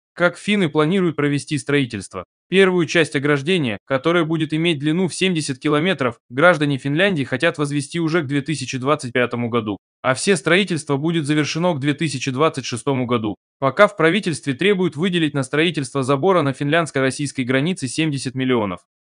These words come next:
а общая сумма составляет триста восемьдесят миллионов евро. И все это со стороны выглядит очень забавно. Такие деньжища собирают вкладывать в бесполезный забор. Если это из-за страха перед нами, то как спасет сетчатый забор?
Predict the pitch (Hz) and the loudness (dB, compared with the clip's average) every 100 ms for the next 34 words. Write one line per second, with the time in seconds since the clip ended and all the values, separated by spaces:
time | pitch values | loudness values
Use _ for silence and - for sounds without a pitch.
0 | _ 127 180 - - 139 202 208 156 135 | _ 2 4 2 -2 -2 0 0 0 -2
1 | 156 143 185 156 156 180 160 151 170 165 | 0 2 2 0 -2 -2 0 0 0 -2
2 | 147 139 135 139 135 139 131 120 123 95 | -4 -6 -4 0 0 0 -2 -2 -2 -2
3 | 82 _ _ 110 127 - 196 180 143 143 | -6 _ _ -6 -4 0 0 0 -2 -2
4 | - 165 170 160 180 165 139 131 147 143 | 2 2 2 0 0 0 0 0 -2 -2
5 | 135 135 117 98 87 - _ _ 131 127 | -2 2 2 2 -2 -14 _ _ -4 0
6 | 165 139 214 175 156 135 147 151 180 160 | -2 2 2 0 -2 -4 -2 2 2 2
7 | - 160 185 160 127 120 123 131 131 127 | 0 2 2 2 -2 -4 -2 0 2 0
8 | 127 117 113 104 92 _ _ 104 160 160 | 0 -2 0 -2 -4 _ _ -2 -2 0
9 | 170 170 165 147 151 190 202 - 120 139 | 0 0 0 2 0 4 2 2 -2 0
10 | 127 180 156 107 - 135 160 - 143 131 | 0 0 0 -2 -4 0 0 0 -2 0
11 | 160 - 147 139 143 160 151 123 | -2 -2 -4 -2 0 2 2 0